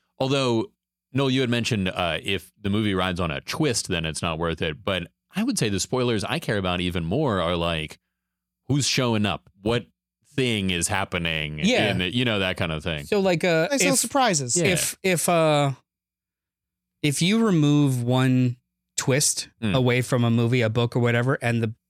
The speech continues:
Speaker 2: book doesn't have any weight anymore,
Speaker 1: Mm.
Speaker 2: I don't think it's a very good story.
Speaker 1: Yeah, yeah.
Speaker 2: Like, if it's just contingent on a twist, then it's like, all you did was reverse engineer a reveal. That's not really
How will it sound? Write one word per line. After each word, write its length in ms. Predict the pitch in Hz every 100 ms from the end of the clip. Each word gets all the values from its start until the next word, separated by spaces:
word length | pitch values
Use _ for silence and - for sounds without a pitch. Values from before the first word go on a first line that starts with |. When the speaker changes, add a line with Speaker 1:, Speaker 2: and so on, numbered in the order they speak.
| _ _ _ _ _ -
Speaker 2:
book 140 | 123
doesn't 240 | 131 117 117
have 140 | 117
any 120 | 110
weight 260 | 104 107 -
anymore, 520 | 127 143 156 160 175 -
Speaker 1:
Mm. 80 | 117
Speaker 2:
I 40 |
don't 140 | 120 110
think 120 | 113
it's 140 | 110
a 40 | 101
very 240 | 104 101
good 380 | 98 98 95 -
story. 460 | - 110 95 90 _ _ -
Speaker 1:
Yeah, 180 | 147
yeah. 260 | 113 110 95 -
Speaker 2:
Like, 140 | 143
if 140 | 143 135
it's 160 | 131
just 300 | 147 - -
contingent 560 | - 160 165 151 139 123
on 220 | 127 127 123
a 60 |
twist, 460 | 113 - 120 127 -
then 120 | 123
it's 160 | 113 -
like, 320 | 110 104 - _ _ _ _ _ _ -
all 80 | 165
you 80 |
did 140 | 170 160
was 140 | 139
reverse 380 | 127 123 131 -
engineer 400 | 131 123 123 117
a 60 | 110
reveal. 440 | 107 120 131 110
That's 220 | 104 -
not 200 | 127 113
really 360 | 123 110 107